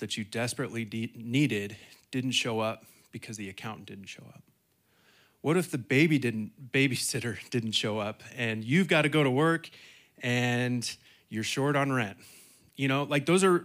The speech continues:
that's kind of the reality of the situation. Our lives are actually heavily based around people showing up. If not, it's complete chaos. So we need each other to be present. Like I said earlier, we can't do this alone.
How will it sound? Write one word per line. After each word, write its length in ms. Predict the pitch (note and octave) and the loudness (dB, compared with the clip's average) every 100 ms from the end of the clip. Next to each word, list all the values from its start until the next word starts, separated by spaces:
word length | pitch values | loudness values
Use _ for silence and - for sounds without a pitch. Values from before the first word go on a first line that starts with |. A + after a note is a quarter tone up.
| C3+ | 2
that's 220 | D3+ F3 | 2 2
kind 140 | F#3 | 2
of 60 | F3 | 4
the 80 | C#3 | 4
reality 500 | B2 B2 C#3 C#3 B2+ | 4 6 6 6 4
of 80 | A2 | 2
the 80 | |
situation. 760 | G#2 B2 A#2 A2 A2 - - G2+ _ _ - - - - - | -2 -4 -2 0 0 -2 -8 -16 _ _ -20 -20 -20 -20 -2
Our 220 | C#3+ G3 | 4 4
lives 520 | E3+ D#3 F3 F#3 E3 | 4 4 4 2 -2
are 120 | - | -2
actually 340 | C#3 C#3 - A#2 | 0 0 -2 0
heavily 540 | - D3+ D3 D#3+ E3 | 2 2 0 0 0
based 600 | C#3+ - B2 A#2+ A2 - - - _ - | -2 -2 0 0 -2 -8 -12 -20 _ -4
around 320 | A#2+ A#2 A2 | 0 0 -2
people 360 | - C3 C#3 B2+ | -6 -6 -4 -6
showing 400 | - A#2 A2 G2+ | -6 -8 -8 -12
up. 180 | - _ _ _ _ _ _ _ _ _ _ _ _ | -16 _ _ _ _ _ _ _ _ _ _ _ _
If 220 | B2 - | -8 -2
not, 320 | A#2+ A#2+ D3 C#3+ | 2 4 2 0
it's 240 | B2 - | -4 -4
complete 600 | - A2+ G2 - A2 A2+ | -10 -10 -12 -4 -4 -2
chaos. 600 | - G2 F2+ - - - - - - - _ _ _ _ _ _ _ - - - - | -4 -4 -8 -12 -12 -12 -14 -20 -20 -20 _ _ _ _ _ _ _ -20 -20 -20 0
So 120 | C#3+ | 6
we 100 | D#3 | 8
need 180 | G#3 F#3 | 8 6
each 160 | D#3 | 4
other 200 | E3+ D#3 | 4 4
to 160 | D3+ D3 | 2 0
be 120 | A#2+ | -2
present. 500 | - - B2+ A2+ G2 | 2 4 4 0 -2
Like 160 | A#2+ B2+ | 0 0
I 40 | |
said 220 | A#2+ D#3+ - | -2 -2 0
earlier, 320 | D3 C#3 C3 | 2 2 0
we 220 | B2 D#3+ | 0 0
can't 320 | F#3 G3 F#3 B2 | 0 0 -2 2
do 120 | E3 | 2
this 180 | D3 C#3+ | 2 0
alone. 500 | B2+ D3 D#3 E3 | -2 0 0 -4